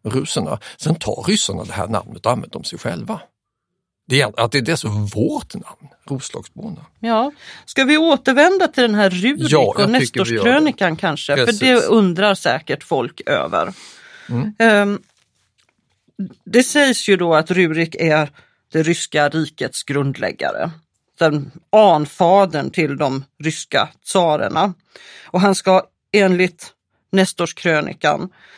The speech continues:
Speaker 2: ha dött omkring åttahundrasjuttionio och varit då en, en, ja, en, en kille,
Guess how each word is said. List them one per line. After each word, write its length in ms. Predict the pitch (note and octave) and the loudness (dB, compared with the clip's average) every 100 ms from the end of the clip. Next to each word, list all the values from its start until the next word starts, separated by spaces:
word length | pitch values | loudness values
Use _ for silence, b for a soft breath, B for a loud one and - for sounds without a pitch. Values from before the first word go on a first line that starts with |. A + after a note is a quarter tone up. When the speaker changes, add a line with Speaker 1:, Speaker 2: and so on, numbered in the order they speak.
| b b b | b b b
Speaker 2:
ha 80 | F3+ | -4
dött 520 | D#3+ D#3+ F3 - - - _ - | -2 0 -2 -2 -20 -20 _ -2
omkring 580 | F#3 E3 - F3 D#3+ D#3+ _ | -2 -2 -2 0 0 -4 _
åttahundrasjuttionio 1600 | - G3+ _ - E3 E3 D3+ E3+ - D#3+ - E3 G3 F3 A3 - E3 _ _ _ b b b b b b | -2 -2 _ -4 -2 -2 -2 -6 -8 -10 -2 0 0 -2 -2 -2 -2 _ _ _ b b b b b b
och 160 | - A3 | -2 2
varit 380 | B3 F3 E3+ - | 4 4 0 -2
då 200 | D#3+ D#3 | -2 0
en, 280 | E3 D3+ D3+ D3 _ _ _ | 0 -2 -4 -10 _ _ _
en, 300 | F#3+ E3+ E3 E3 F#3 D#3+ | -2 0 0 0 0 0
ja, 240 | - A#3 D#3 | 2 4 2
en, 300 | G#3 E3+ B2+ | 0 -4 -2
en 220 | B3 A#3+ _ _ - | -2 -2 _ _ -2
kille, 440 | - A#3 D#3 B2 | 2 4 4 2